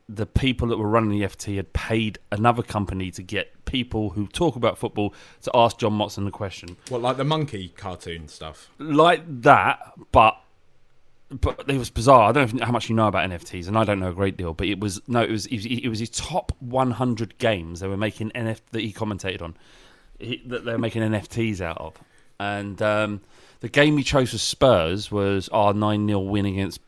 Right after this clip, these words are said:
Speaker 1: Bristol Rovers in nineteen seventy-eight or whenever it was, before I was even born. I was like, "How the fuck am I gonna ask him a question about that?"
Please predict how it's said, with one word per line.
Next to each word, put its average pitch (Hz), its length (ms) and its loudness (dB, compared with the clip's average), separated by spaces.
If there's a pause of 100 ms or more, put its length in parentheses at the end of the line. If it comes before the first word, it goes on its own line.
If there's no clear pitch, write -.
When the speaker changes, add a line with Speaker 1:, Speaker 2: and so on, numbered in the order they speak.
Speaker 1:
Bristol 104 320 -4
Rovers 92 420 0
in 92 260 -4
nineteen 92 380 -4
seventy-eight 95 580 -2
or 85 120 -6
whenever 87 280 -6
it 85 80 -8
was, 87 220 -6
before 104 300 -8
I - 20 -2
was 95 140 -6
even 90 140 -10
born. 90 340 -2
I 85 40 -6
was 90 80 -6
like, 101 120 -4
"How 113 60 -8
the 110 60 -10
fuck - 300 -14
am 95 60 -12
I - 20 -10
gonna 95 140 -6
ask 90 100 -14
him 95 80 -12
a - 20 -14
question 90 300 -14
about 90 160 -10
that?" 95 160 -10